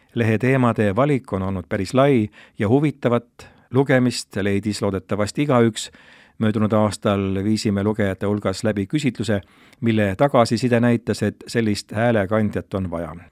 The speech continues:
sest valdkonnaga seotud inimeste, asutuste ja huvigruppide hulk on viimaste aastatega aina kasvanud. Maikuu number pühendab tähelepanu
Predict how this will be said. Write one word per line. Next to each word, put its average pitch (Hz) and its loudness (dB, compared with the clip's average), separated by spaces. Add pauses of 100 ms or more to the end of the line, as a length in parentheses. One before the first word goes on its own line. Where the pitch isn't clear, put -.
sest - -2 (160)
valdkonnaga 107 0
seotud 101 -2
inimeste, 113 0
asutuste 101 -6
ja 92 -4
huvigruppide 107 -2
hulk 139 -2 (300)
on 127 2
viimaste 104 -2
aastatega 95 -10
aina 107 0
kasvanud. - -8 (920)
Maikuu 147 4
number 147 4
pühendab 113 0
tähelepanu 104 0